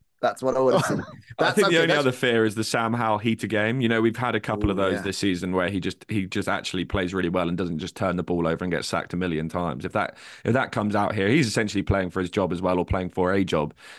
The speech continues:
Speaker 2: in the N F L in this game as well. So that's the only obvious, obvious issue. And speaking of which, the, the old player backing a team, um, against, uh, who have got something to play for against a team who doesn't,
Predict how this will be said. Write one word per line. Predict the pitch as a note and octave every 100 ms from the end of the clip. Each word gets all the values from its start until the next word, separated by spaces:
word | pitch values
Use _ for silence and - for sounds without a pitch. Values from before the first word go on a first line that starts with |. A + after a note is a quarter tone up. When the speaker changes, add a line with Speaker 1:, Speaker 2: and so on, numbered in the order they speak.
| -
Speaker 2:
in | A#2+
the | A2
N | G2+
F | F#2 -
L | F#2+ F2+ -
in | G#2
this | G2 F2+
game | G2+ F2+ F2+
as | F#2
well. | F#2 F2+
So | A2+
that's | C3 G#2
the | A2+ A2
only | G2+ G2
obvious, | F#2+ F#2 - - -
obvious | G2+ G2 F#2+ F2+ -
issue. | G#2+ - F#2+
And | A2
speaking | A#2 F3+ F3 B2
of | G#2
which, | G2+ -
the, | - A2 A2 - - -
the | A#2+ B2
old | B2 A#2 -
player | B2 -
backing | B2+ A#2 A2 A2
a |
team, | - A2 G2+ F#2+ - - - _ A2+
um, | A2 G2 G2 -
against, | A#2 A2 G#2 F2+ - - G2+
uh, | G2+ F#2+
who | A2
have | G2
got | A2+
something | - G2
to | -
play | G#2
for | G2 G2+
against | G2 F2 G2
a |
team | G2
who | F2+
doesn't, | A2 G#2 G2 F2